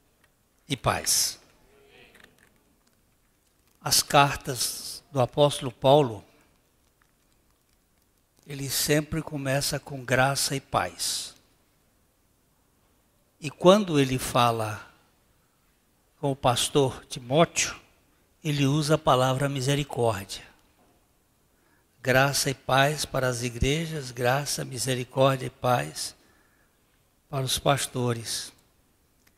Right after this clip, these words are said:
Como a gente tá falando também pra, pra igreja e pra pastores aí espalhados, a gente tem que usar misericórdia também, porque eles precisam, nós precisamos demais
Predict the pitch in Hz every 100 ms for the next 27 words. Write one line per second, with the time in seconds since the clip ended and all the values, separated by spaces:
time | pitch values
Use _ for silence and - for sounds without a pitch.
0 | _ _ - 175 175 156 156 170 - 135
1 | - 143 - 135 131 147 139 123 110 _
2 | _ _ _ _ 143 131 135 131 123 127
3 | - - _ - 135 131 131 165 151 135
4 | 123 127 - 123 - - 143 131 120 123
5 | 113 - 117 117 151 165 - - - _
6 | _ _ - _ 139 131 - 151 143 151
7 | 156 143 147 147 139 135 127 131 127 127
8 | 131 123 120 117 - - 127 131 - -
9 | 127 - 143 143 139 _ - 139 147 143
10 | 127 - - 110 117 110 113 117 117 127
11 | 120 117 120 110 - -